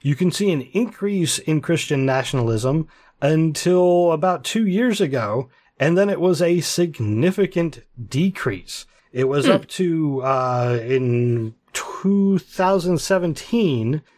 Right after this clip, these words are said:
Speaker 1: it was, uh, twenty-seven to twenty-nine percent, uh, said that, that n-, nation-, that the, uh, government should or could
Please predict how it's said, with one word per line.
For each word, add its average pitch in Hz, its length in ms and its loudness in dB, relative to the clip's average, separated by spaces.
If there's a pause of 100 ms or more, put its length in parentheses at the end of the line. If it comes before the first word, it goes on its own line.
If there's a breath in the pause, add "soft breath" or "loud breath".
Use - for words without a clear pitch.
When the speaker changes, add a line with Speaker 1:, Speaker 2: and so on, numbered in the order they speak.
(160 soft breath)
Speaker 1:
it 143 220 -2
was, 143 540 0
uh, 131 300 0
twenty-seven 180 640 0
to 127 60 -4
twenty-nine 160 680 0
percent, 170 560 -2 (380)
uh, 135 600 2
said 151 400 -2
that, 143 260 0 (380)
that 117 280 -4
n-, 127 140 -2 (240)
nation-, 143 480 -2
that 131 240 0
the, 123 480 2 (440 soft breath)
uh, 110 240 0
government 170 640 0 (220)
should 135 840 0
or 127 180 2
could 160 640 0